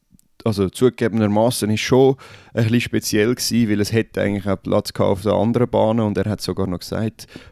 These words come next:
können wir jetzt die Bahnen wechseln, weil es sind ja nur noch irgendwie sieben pro Lauf oder so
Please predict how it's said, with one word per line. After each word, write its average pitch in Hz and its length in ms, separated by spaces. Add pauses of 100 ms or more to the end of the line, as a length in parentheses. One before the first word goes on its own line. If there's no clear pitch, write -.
können 110 160
wir 107 60
jetzt 101 200
die 107 80
Bahnen 101 340
wechseln, 110 460
weil 95 240
es - 180
sind 101 180
ja 98 80
nur 101 180
noch 107 120
irgendwie 95 380 (320)
sieben 117 420
pro 110 140
Lauf 98 420
oder 127 240
so 123 380